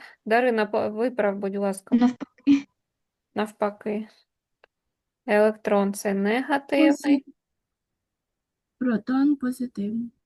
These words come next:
Speaker 1: Так, дивіться, П позитивний. Електрон від слова електрика негативний.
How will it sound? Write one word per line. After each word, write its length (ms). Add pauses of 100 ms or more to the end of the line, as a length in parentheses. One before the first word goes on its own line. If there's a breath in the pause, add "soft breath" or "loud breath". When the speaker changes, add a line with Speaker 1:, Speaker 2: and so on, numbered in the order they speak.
(120)
Speaker 1:
Так, 520 (140)
дивіться, 420
П 280 (420)
позитивний. 1000 (500 soft breath)
Електрон 800
від 180
слова 680 (340 loud breath)
електрика 800
негативний. 1040